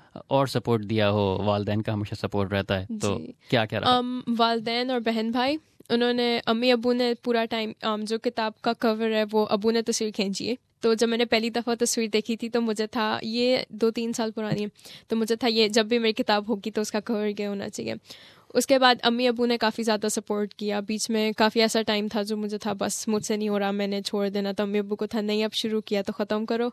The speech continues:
Speaker 2: अम, बहन भाइयों ने proof reading में, अ, मदद की। जिन लोगों के साथ मैंने publish कराई थी, उन्होंने, चीज़ें तो उन्होंने बहुत promise की थी कि हम ये करेंगे, वो करेंगे,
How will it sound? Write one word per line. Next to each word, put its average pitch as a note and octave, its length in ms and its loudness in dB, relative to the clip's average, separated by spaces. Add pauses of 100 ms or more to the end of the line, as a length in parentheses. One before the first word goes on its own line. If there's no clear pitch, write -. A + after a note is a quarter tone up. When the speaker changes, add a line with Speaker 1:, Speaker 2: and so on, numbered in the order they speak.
(200)
Speaker 2:
अम, A3+ 260 6
बहन A#3+ 300 4
भाइयों B3 280 2
ने A#3 260 4
proof A#3 360 0
reading A3+ 300 0
में, G#3 320 0 (160)
अ, G#3 140 0
मदद G#3 420 -2
की। G#3+ 260 -4 (540)
जिन A#3+ 380 2
लोगों A#3 280 2
के B3 100 -4
साथ B3 140 2
मैंने A#3 180 2
publish A3+ 340 2
कराई G#3+ 260 4
थी, A3+ 280 -4 (360)
उन्होंने, A#3+ 560 4 (240)
चीज़ें A#3 280 2
तो B3+ 100 0
उन्होंने A#3 220 0
बहुत A3 320 0
promise G#3+ 300 -4
की A3 160 -6
थी G#3+ 120 -8
कि G#3+ 80 -4
हम G#3 120 -2
ये G3+ 140 0
करेंगे, G#3 340 -2
वो G#3 180 -2
करेंगे, G#3 440 -4